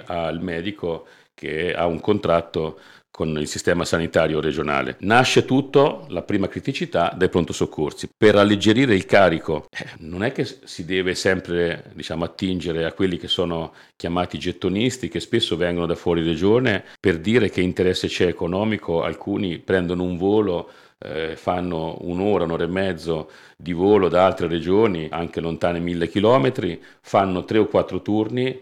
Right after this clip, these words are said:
consecutivi e poi ritornano alle loro case con, eh,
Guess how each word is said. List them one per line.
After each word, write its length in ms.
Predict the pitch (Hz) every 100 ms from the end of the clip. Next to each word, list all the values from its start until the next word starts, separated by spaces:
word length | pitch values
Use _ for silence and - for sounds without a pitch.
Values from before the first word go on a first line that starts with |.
| -
consecutivi 1000 | 92 82 87 - - 104 127 143 160 - -
e 100 | 110
poi 300 | 107 104 120
ritornano 720 | 117 95 95 98 90 85 82
alle 180 | 85 92
loro 200 | 98 123
case 420 | 101 101 110 95
con, 600 | - 87 104 107 80 78
eh, 440 | - 73 71 73